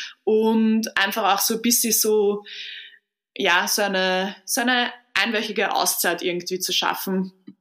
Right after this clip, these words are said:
sowas irgendwie zu organisieren und mit Menschen zu machen und da ganz, ganz viele mit in das Boot holen.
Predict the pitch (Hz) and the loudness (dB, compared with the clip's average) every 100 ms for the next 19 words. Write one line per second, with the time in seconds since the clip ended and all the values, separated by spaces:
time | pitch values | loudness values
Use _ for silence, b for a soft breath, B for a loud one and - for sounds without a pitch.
0 | _ _ _ - 208 202 185 180 175 185 | _ _ _ 2 4 4 4 2 2 2
1 | 180 185 175 180 175 - 208 220 190 185 | 2 2 2 2 0 2 2 2 0 -4
2 | - 165 170 190 185 180 156 - 196 196 | -2 0 0 0 0 0 0 0 -2 -2
3 | 175 101 - 170 180 185 185 - 180 180 | -2 0 0 0 0 -2 -2 0 0 0
4 | 180 185 180 180 - 175 185 190 180 185 | -2 -2 -2 -2 0 0 2 2 2 2